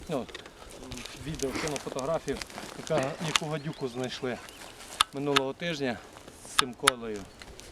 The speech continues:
Оце, бляха, гадюка була. Довга, блін, і ядовита. Добре, шукаємо далі, йдемо далі.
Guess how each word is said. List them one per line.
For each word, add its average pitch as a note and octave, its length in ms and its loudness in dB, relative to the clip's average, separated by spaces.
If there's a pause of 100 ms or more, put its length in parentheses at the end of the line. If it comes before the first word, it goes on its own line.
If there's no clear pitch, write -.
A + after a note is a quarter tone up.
(420)
Оце, E3 320 -2
бляха, D#3 480 4
гадюка C3 500 0
була. A2+ 320 0 (140)
Довга, C3+ 500 4
блін, A2 220 -4 (420)
і G3 320 0
ядовита. D3 640 2 (880)
Добре, G#3+ 260 8 (240)
шукаємо A3 400 -2 (460)
далі, G3 180 6 (120)
йдемо F3+ 340 0
далі. F3+ 220 4